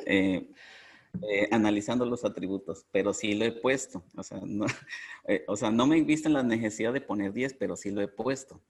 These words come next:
¿Por qué? Porque cuando uno es neófito en esto, cuando es el primer intento de usar el formato, pues uno comete sus errores, y no nada más en el atributo de balance, sino en los demás atributos.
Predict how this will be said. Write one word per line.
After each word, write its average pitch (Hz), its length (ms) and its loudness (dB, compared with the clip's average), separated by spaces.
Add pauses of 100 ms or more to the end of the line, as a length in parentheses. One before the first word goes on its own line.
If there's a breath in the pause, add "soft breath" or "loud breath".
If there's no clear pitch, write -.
(400 soft breath)
¿Por 95 260 -2
qué? 113 300 -4 (640 loud breath)
Porque 110 340 2
cuando 110 360 0
uno 147 280 2
es 143 380 0
neófito 120 560 -4
en 104 120 0
esto, 101 440 -4
cuando 95 280 -6
es 120 220 -4
el 120 140 -4
primer 101 560 2
intento 123 540 2
de 95 120 -2
usar 107 240 -2
el 113 120 -2
formato, 98 680 2 (960 loud breath)
pues 104 220 6
uno 127 240 8
comete 113 420 6
sus - 220 -4
errores, 107 560 4
y 113 120 6
no 117 140 8
nada 131 220 6
más 123 240 6
en 110 160 0
el 101 80 0
atributo 104 540 -2
de 107 60 2
balance, 101 440 -2
sino 101 220 -2
en 110 80 0
los 101 120 -4
demás 95 320 -2
atributos. - 760 -8